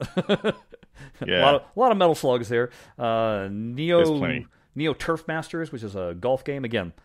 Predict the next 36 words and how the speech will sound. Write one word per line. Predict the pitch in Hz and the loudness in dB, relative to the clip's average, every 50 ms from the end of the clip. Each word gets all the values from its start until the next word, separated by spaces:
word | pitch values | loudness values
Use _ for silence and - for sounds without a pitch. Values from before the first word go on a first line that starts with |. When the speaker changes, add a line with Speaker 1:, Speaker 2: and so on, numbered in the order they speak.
| _ _ _ - | _ _ _ -8
Speaker 1:
simplistic | - 139 123 - 139 - - 139 117 | -6 -4 -2 -2 -2 -2 -2 -4 -2
golf, | 113 113 120 - | -2 -2 -2 -2
but | 120 104 - - - | -6 -8 -10 -12 -8
fun | - 120 107 104 110 107 107 - | -6 -4 -4 -4 -6 -8 -12 -14
all | - 131 110 104 | -12 -10 -10 -8
the | - | -6
same. | 123 113 113 117 113 - _ _ _ _ _ _ _ | -6 -6 -6 -6 -10 -14 _ _ _ _ _ _ _
Uh, | - 104 104 104 104 104 101 | -6 -4 -2 -2 -2 -2 -4
Samurai | - - - - 185 160 147 139 135 127 | -6 -10 -12 -10 -8 -6 -4 -2 -2 -4
Showdown | - - - 156 147 139 131 120 113 104 - | -4 -4 -4 -2 -2 0 0 -2 -2 -6 -8
two | - - - 165 170 175 175 190 | -12 -6 -4 -2 -2 -2 -2 -4
and | 139 101 90 | -6 -8 -10
five, | - - - 139 143 147 156 165 185 196 185 - _ _ _ _ _ _ _ _ | -10 -8 -6 -4 -4 -4 -6 -6 -8 -12 -14 -18 _ _ _ _ _ _ _ _
Shock | - - - 165 170 165 - | -10 -8 -8 -8 -8 -10 -6
Troopers | - 175 170 165 175 170 165 165 165 165 160 - - - _ | -2 -2 -2 0 -2 -2 0 0 -2 -2 -4 -6 -10 -14 _
and | - 120 113 113 113 110 110 110 110 107 | -10 -8 -6 -6 -6 -6 -6 -6 -8 -8
Shock | - 131 123 - | -8 -10 -8 -8
Troopers | 135 120 107 98 - | -8 -6 -6 -8 -8
Second | - 147 135 131 120 | -8 -8 -8 -8 -10
Squad, | - - 135 127 127 127 123 123 117 - _ _ _ _ _ _ | -12 -8 -6 -4 -2 -2 -2 -4 -6 -10 _ _ _ _ _ _
and | - 107 104 | -10 -6 -4
then | 110 107 107 104 101 | -4 -4 -4 -4 -6
Twinkle | - - - 135 123 135 117 | -8 -8 -10 -8 -6 -6 -6
Star | - - - 117 107 101 | -6 -6 -6 -6 -4 -6
Sprites, | - - - - - - 104 92 85 80 - - - | -6 -10 -14 -16 -14 -10 -8 -8 -8 -8 -12 -14 -16
which | 90 87 - | -16 -14 -12
is | 92 95 | -12 -12
also | 92 87 - 92 85 82 | -12 -12 -12 -12 -12 -12
a | 80 80 76 | -12 -12 -14
shoot | - - - - 110 101 | -16 -16 -12 -10 -8 -6
'em | 95 95 | -4 -6
up, | 95 90 - _ _ | -6 -6 -8 _ _
but | - 107 92 | -10 -10 -10
it's | 87 - | -10 -14
a | 127 | -20
two-player | - - - 175 - 135 107 90 87 80 - | -16 -14 -12 -10 -6 -4 -4 -2 -4 -6 -8